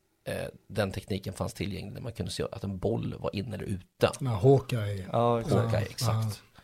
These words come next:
Speaker 1: Och idag så är det ju inga protester längre. Det är ju fantastiskt att det bara blipar till. Och sen har man ju lagt till till och med ljud då. Eh, där man kanske hör en manlig eller kvinnlig domare, lite beroende på linje,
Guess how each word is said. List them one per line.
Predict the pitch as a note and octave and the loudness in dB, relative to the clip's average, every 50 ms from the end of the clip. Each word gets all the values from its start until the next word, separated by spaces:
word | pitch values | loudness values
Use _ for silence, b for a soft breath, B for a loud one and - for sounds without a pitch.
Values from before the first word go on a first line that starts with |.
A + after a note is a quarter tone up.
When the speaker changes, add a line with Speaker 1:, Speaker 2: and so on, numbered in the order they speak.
| b b b b b b b b - | b b b b b b b b -10
Speaker 1:
Och | - - F#2+ | -4 -2 -2
idag | F#2 - E2+ E2 D2+ - | 0 0 0 0 0 -2
så | - - | -4 -8
är | - | -6
det | - | -6
ju | G2 G2 | -6 -6
inga | F2 - - - | -6 -8 -10 -12
protester | - - - - - - - - - - | -10 -12 -10 -10 -8 -8 -8 -6 -6 -6
längre. | - C#3 - - - B2 | -6 -6 -10 -10 -12 -12
Det | - A#2+ | -10 -10
är | A#2 | -10
ju | B2 | -10
fantastiskt | A2 - G#2 A2 - - E2+ E2+ - - - - - | -10 -10 -10 -10 -6 -6 -4 -4 -6 -8 -12 -14 -12
att | - - | -12 -10
det | - F#2+ | -10 -8
bara | F#2+ - - - - | -8 -6 -6 -6 -8
blipar | - - - A2+ A2 G2+ - - - | -10 -12 -10 -8 -6 -6 -6 -6 -8
till. | - - G#2 F#2+ G2 | -6 -4 -4 -4 -4
Och | G2+ - | -4 -2
sen | - F#2 - | -2 0 0
har | G2+ | 2
man | G2+ G#2 G2+ | 2 2 2
ju | F#2+ | 0
lagt | G2 G2 F#2+ _ - | -2 -4 -6 _ -6
till | - G2+ F#2+ F#2+ | -4 -4 -4 -4
till | - - F#2 | -4 -4 -4
och | - | -4
med | G2 F#2+ | -4 -4
ljud | F#2 F2+ G2 A#2 B2+ A2+ - | -4 -2 -2 -2 -2 -2 -6
då. | - F2+ G2+ - - B B B B B B B B B B B B B - | -10 -10 -10 -10 -12 B B B B B B B B B B B B B -4
Eh, | - G2+ G2+ | -2 -2 0
där | F2+ G#2 G2 F#2+ | 0 0 0 2
man | G2 F#2+ F#2+ F2+ F#2 | 2 2 0 0 -2
kanske | F2+ - F#2 - - F2+ | -6 -6 -6 -6 -4 0
hör | F#2 A2 A#2+ A#2+ A2 | 2 2 4 4 2
en | G#2 G2 G2 G2+ - _ _ _ _ | 0 -2 -4 -8 -12 _ _ _ _
manlig | - A2 A2+ G2 F#2+ F#2+ G2 | 0 2 2 2 0 -2 -6
eller | F#2+ F#2+ | -6 -8
kvinnlig | F#2+ - - G#2+ G2+ F#2+ G2 | -8 -6 -4 -4 -2 -2 -2
domare, | G2+ G#2 F2+ F#2 G2 G2 F2+ | -2 -2 -2 -2 -4 -4 -6
lite | G2+ - G2 | -4 -6 -6
beroende | F#2+ G2+ G2 G2 G2 G2 | -4 -4 -4 -4 -4 -6
på | - - | -4 -4
linje, | F#2 G2 G2 G2 A2 A2 A2 G#2 | -4 -4 -4 -4 -4 -4 -4 -4